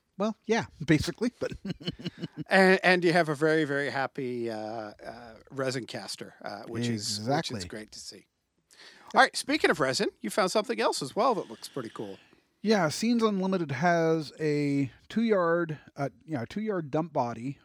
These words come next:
Speaker 1: made to go on a one-ton pickup. In other words, like the Mobius Fords, if you're willing to go to get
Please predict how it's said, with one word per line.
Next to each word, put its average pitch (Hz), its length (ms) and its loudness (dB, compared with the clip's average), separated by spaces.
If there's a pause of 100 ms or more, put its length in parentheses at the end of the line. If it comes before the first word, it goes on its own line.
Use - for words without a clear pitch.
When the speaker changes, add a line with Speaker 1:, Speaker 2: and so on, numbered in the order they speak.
(120)
Speaker 1:
made 143 320 0
to 143 60 -2
go 139 180 0
on 135 100 -2
a 127 40 -2
one-ton 139 540 -4 (140)
pickup. 120 400 -6
In 123 80 -6
other 123 140 -4
words, 123 400 -8 (1200)
like 127 140 -8
the 135 60 -8
Mobius 131 320 -2
Fords, 143 720 -6 (420)
if 139 120 -8
you're 135 100 -2
willing 135 220 0
to 127 40 -6
go 131 180 0
to 127 140 -2
get 131 180 -2